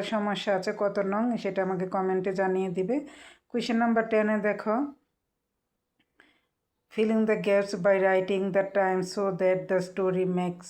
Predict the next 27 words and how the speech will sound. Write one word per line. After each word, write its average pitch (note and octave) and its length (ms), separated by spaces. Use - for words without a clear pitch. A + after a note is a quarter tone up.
sentence। F3 520
এখানে G3 420
এই F#3 40
যে F#3+ 140
মলয় G3 480
is F#3 160
a F#3 140
student F#3+ 360
of F3+ 100
class F#3+ 220
four, F#3 200
he F#3+ 100
gets F#3 320
up F3+ 220
at, F3 100
সে - 160
কয়টায় F#3+ 380
উঠে F#3 400
সেই G#3 240
টাইমগুলি F3+ 600
মেনশন F3+ 600
করবে, F3+ 380
কয়টায় F3+ 480
ব্রেকফাস্ট F3+ 520
করে, F3+ 320
এইভাবেই। F#3 460
আর E3+ 280